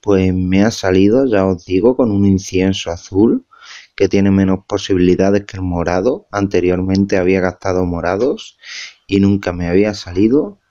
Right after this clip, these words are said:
Vamos a ponerle aquí a Golem.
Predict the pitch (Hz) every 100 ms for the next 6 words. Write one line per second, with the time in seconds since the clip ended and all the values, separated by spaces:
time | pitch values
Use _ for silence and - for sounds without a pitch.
0 | _ _ - - - - - 95 101 104
1 | 101 95 101 98 95 90 90 87 92 87
2 | 85 95 147 247